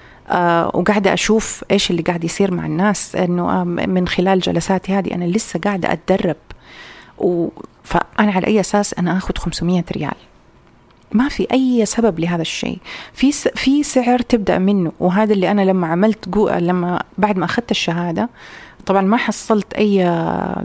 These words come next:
دراسة أو في السوق هنا ما كان في، آه، إلا يمكن شخصين كانوا موجودين. آم،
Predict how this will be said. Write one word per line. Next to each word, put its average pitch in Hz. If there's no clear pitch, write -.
دراسة 190
أو -
في -
السوق 196
هنا 196
ما 262
كان 196
في، -
آه، 175
إلا 202
يمكن 226
شخصين 190
كانوا 175
موجودين. 170
آم، 185